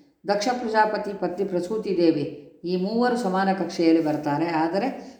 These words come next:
ನಾರದ ಮುನಿಗಳಿಗಿಂತ ಪಾದಾರ್ಧ ಗುಣದಿಂದ ಅಧಮರು, ಅಂದರೆ ಎಂಟನೇ ಒಂದು ಭಾಗ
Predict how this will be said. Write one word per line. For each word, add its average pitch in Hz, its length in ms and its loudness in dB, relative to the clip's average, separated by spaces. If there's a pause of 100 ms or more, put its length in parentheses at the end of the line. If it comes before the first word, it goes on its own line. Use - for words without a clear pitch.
(120)
ನಾರದ 208 460 4
ಮುನಿಗಳಿಗಿಂತ 151 600 -2 (540)
ಪಾದಾರ್ಧ 202 560 4
ಗುಣದಿಂದ 175 520 -2 (140)
ಅಧಮರು, 156 480 0 (400)
ಅಂದರೆ 190 200 -2
ಎಂಟನೇ 185 440 0
ಒಂದು 165 300 2
ಭಾಗ 147 240 0